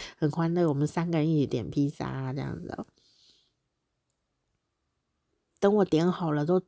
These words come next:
单子送出去了，人家要送来了，我就收到我妈的简讯，她就说：“哎呀，六点要开饭咯。”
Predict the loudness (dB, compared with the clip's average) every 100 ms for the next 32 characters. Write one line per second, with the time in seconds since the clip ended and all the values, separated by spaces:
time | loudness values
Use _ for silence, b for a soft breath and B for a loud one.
0 | _ -2 0 0 0 0 0 0 -2 -4
1 | -4 -2 0 0 2 0 -2 -4 -2 -4
2 | -6 -8 B B B B -4 -4 -4 -2
3 | 0 2 2 2 0 0 0 0 -2 -4
4 | -4 -4 -4 -2 -2 -2 -2 -4 -6 b
5 | b b b -2 2 2 2 0 2 2
6 | 2 2 2 0 0 0 0 0 0 0
7 | 0 2 2 2 2 0 0 -2 -6